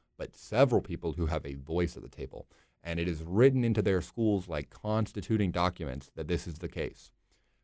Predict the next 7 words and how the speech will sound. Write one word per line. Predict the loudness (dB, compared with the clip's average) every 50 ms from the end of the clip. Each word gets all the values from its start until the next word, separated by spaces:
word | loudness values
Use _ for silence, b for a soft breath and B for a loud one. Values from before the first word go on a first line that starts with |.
| _ _ -2
These | 0 0 2 0
schools | 0 2 4 4 4 4 2 -2 _ -4
have | -4 -4 -4 -4 -4
good | -2 -4 -2 -2
programs | 0 0 2 2 2 2 2 0 -2 -4 _ _ _
and | -8 -6
have | -4 -2 -4 -4 -6